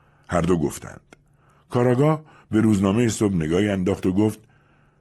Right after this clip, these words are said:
«چه تصادف جالبی. این کشتی فردا ساعت نه صبح حرکت می‌کنه. شما می‌خواید اینجا بمونید؟» لویی پاسخ داد: «نه.» «پس هر دو با هم به اونجا می‌ریم.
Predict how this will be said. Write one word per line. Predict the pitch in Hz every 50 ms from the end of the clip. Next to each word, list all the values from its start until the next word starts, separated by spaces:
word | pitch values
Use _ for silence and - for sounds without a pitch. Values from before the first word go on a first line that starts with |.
| _ _ _ _ _ _ - - -
«چه | - 120
تصادف | 113 113 - 76 76 71 - 64 65 76 87 82 92
جالبی. | 95 92 80 69 69 65 64 67 85 107 110 87 62 - - - - _ _ _ _ _ _ _ _ _ _ _ -
این | 101 104 101
کشتی | - 92 87 80 - - 101 110 120 127 139
فردا | 123 - 90 76 71 71 73 85 95 101
ساعت | 92 - 85 78 - 92 90 87
نه | 98 95 95 95 98 107 107 95
صبح | 87 - - 135 143 - 71 65
حرکت | 62 57 57 - - 50 - - -
می‌کنه. | - - - - - - - _ _ _ _ _ _ _ _ _ _ _ _ _ _ _
شما | - - 85 85 92
می‌خواید | 95 104 95 78 87 85 80 73
اینجا | 67 69 76 80
بمونید؟» | 80 80 80 80 78 80 90 95 107 120 127 - _ _ _ _ _ _ _ _ _ _ _ _ _ _ _ _ _ _ _ -
لویی | 82 85 90 92
پاسخ | 85 85 76 76 - 90 78 78
داد: | 92 87 82 -
«نه.» | 87 95 82 76 - - - _ _ _ _ _ _ _ _ _ _ _ _ _ _ _ _ _ _ _ _ _ _ _ _ _ -
«پس | - 131 135 - 85
هر | 92 104
دو | 107 117 143 160
با | 151 113 104 104
هم | 107 107
به | 95
اونجا | 85 76 76 80 82 82 69
می‌ریم. | 62 57 - - -